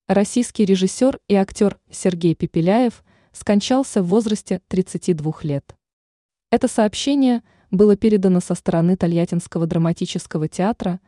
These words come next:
«Колесо» в официальной группе в социальной сети В К. Актер скончался в понедельник, у Пепеляева нашли болезнь, которая привела к летальному исходу.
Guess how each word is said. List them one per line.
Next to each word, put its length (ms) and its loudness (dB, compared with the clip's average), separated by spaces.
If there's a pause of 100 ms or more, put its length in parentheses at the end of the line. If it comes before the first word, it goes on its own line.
(280)
«Колесо» 540 0 (380)
в 100 0
официальной 600 0
группе 440 -2 (140)
в 80 -18
социальной 520 0
сети 460 -6 (160)
В 300 -2
К. 260 -6 (800)
Актер 340 -2
скончался 560 0
в 100 -10
понедельник, 760 0 (260)
у 100 0
Пепеляева 580 2
нашли 340 -2
болезнь, 520 -2 (160)
которая 400 -2
привела 400 0
к 100 -10
летальному 560 -2
исходу. 540 -6